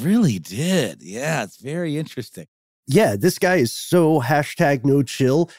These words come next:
Speaker 2: that even Socks doesn't wanna mess with him.
Speaker 1: No, he doesn't. Socks, um,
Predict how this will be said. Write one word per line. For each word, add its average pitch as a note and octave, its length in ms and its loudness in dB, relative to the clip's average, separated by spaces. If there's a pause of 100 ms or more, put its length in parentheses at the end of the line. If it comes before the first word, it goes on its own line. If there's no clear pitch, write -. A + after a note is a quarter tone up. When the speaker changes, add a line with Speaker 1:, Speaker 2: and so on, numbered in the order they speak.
Speaker 2:
that C#3+ 140 4
even G3+ 320 2
Socks - 560 -2
doesn't D3 300 4
wanna C3 240 4
mess A#2 300 -2
with F2+ 180 -6
him. - 60 -20 (440)
Speaker 1:
No, G#2+ 200 -6
he G#2+ 100 -4
doesn't. G2 380 -6
Socks, B2+ 480 -4 (340)
um, A2 800 -4